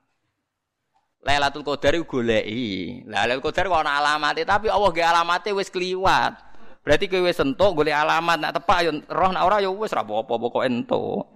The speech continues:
Lho ya, alamate kan wis kliwat kan ning gone hadis iki.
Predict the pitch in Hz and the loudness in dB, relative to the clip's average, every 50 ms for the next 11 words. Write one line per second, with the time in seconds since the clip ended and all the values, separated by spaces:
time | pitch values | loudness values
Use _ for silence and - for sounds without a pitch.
0 | _ _ _ - _ _ _ _ _ _ _ _ _ _ - _ _ _ _ _ | _ _ _ -20 _ _ _ _ _ _ _ _ _ _ -20 _ _ _ _ _
1 | _ _ _ - 120 127 170 208 214 220 226 226 233 226 220 262 - 269 269 262 | _ _ _ -4 -2 2 2 4 4 4 4 2 2 2 2 0 0 0 -2 -2
2 | - 269 269 220 175 156 - 208 202 180 151 147 143 147 - 151 - - 131 - | -4 -4 0 0 2 2 2 0 -2 0 0 0 -2 0 0 0 0 0 -4 -6
3 | 113 - | -8 -10